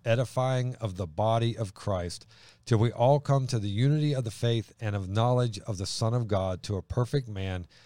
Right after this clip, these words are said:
to the measure of the stature of the fullness of Christ." And that's what you're talking about, coming together, using our gifts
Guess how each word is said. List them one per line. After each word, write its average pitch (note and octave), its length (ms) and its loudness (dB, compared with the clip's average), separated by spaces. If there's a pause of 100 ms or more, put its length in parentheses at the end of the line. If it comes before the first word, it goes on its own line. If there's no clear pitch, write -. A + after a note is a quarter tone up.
(160)
to A2+ 120 0
the G2+ 80 0
measure A2+ 500 0
of A2+ 180 -6
the F#2+ 80 -6
stature G#2 520 -4
of G2+ 200 -6
the F2+ 80 -8
fullness F#2+ 580 -4 (360)
of F#2+ 200 -10
Christ." F2 500 -6 (840)
And A2 140 0
that's A#2 180 2
what D3 120 -2
you're C3+ 100 2
talking A#2+ 400 2
about, F#2+ 340 -2 (300)
coming D#3 320 4
together, A#2 400 4
using C3 400 4
our C#3 140 4
gifts G#2+ 420 0